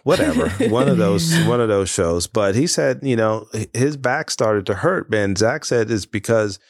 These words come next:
Speaker 1: you made a joke about the, the chair.
Speaker 2: The chair, yeah.
Speaker 3: I kinda feel like that he, it was in his head too.
Speaker 1: And that's what he, he thought. He said, "Could that be in my mind?"
Speaker 3: Yeah.
Speaker 1: You know, could it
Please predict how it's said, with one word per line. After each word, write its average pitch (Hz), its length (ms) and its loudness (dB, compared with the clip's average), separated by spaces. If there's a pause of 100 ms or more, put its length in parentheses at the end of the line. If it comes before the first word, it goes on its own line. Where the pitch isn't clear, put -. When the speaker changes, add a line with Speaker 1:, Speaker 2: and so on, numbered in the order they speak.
(300)
Speaker 1:
you 120 80 0
made 117 180 0
a 107 80 0
joke 113 320 0
about 87 380 -2
the, 98 440 0 (160)
the 110 120 -2
chair. 175 220 0
Speaker 2:
The 202 60 2
chair, 185 380 -2
yeah. 196 400 0
Speaker 3:
I 196 60 0
kinda 226 260 -2
feel 208 200 -2
like 175 300 0
that 160 200 -2
he, 170 340 0 (220)
it 165 100 0
was 160 160 -2
in 156 140 2
his 147 160 -2
head 170 260 0
too. - 380 -6 (440)
Speaker 1:
And 110 160 0
that's 147 220 0
what 120 240 2
he, 120 340 0 (140)
he 127 160 2
thought. 156 320 0
He 139 100 2
said, 113 300 -2
"Could 135 280 -2
that 139 220 0
be 123 160 2
in 120 120 2
my 98 200 2
mind?" 90 540 0 (460)
Speaker 3:
Yeah. 160 400 0 (240)
Speaker 1:
You 117 120 2
know, 110 260 2
could 123 280 0
it 123 240 0